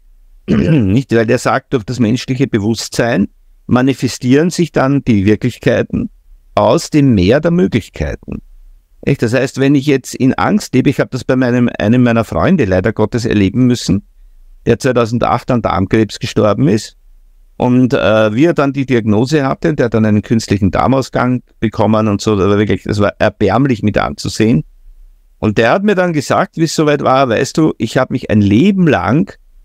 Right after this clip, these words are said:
vor Darmkrebs gefürchtet." Ja, und das war mir dann vollkommen klar, dass, das ist bei ihm ausschließlich auf der psychischen Ebene passiert. Der hat sich nicht so schlecht ernährt oder sonst irgendwie, äh, vergiftet. Das war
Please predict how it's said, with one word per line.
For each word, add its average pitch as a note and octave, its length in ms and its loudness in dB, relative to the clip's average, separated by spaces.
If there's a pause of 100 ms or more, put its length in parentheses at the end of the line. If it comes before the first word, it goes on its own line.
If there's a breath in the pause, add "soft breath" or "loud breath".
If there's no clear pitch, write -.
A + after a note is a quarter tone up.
(140)
vor B2 140 -2
Darmkrebs A2+ 640 -2
gefürchtet." - 760 -2 (1200)
Ja, G#2+ 220 -2 (200)
und B2+ 200 -2
das D3 160 -2
war D#3+ 100 0
mir E3+ 120 0
dann E3 120 0
vollkommen D#3 500 -2
klar, - 400 -2
dass, - 280 -4 (220)
das - 200 -4
ist - 160 -8
bei - 80 -2
ihm D#3 280 0 (140)
ausschließlich - 640 0
auf D3 80 -4
der D#3 120 -4
psychischen - 480 -2
Ebene E3+ 420 0 (560)
passiert. E2+ 480 -2
Der F#2 160 2
hat A#2+ 140 -6
sich F#3+ 120 0
nicht B2 200 -2
so G2 80 -2
schlecht - 340 -2
ernährt F2+ 500 2
oder F2 180 -2
sonst E2+ 340 -4
irgendwie, G#2 420 2 (440)
äh, F#2+ 180 2
vergiftet. G2+ 720 -2
Das - 220 -2
war F#2+ 360 0